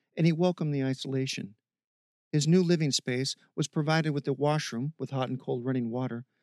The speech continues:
a sleeping area with a modest cot, and a decent-sized living room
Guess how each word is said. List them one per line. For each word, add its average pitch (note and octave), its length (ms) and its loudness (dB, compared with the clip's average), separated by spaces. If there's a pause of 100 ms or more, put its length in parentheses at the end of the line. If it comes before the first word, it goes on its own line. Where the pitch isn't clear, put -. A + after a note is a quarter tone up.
(200)
a E3 80 -2
sleeping G3+ 420 0
area B2+ 320 -4 (200)
with C#3 120 -4
a D3 60 -2
modest D3+ 400 0
cot, B2+ 320 -4 (640)
and C#3+ 100 -4
a C3+ 80 0
decent-sized D3 680 0
living C#3 320 -2
room G#2 240 -8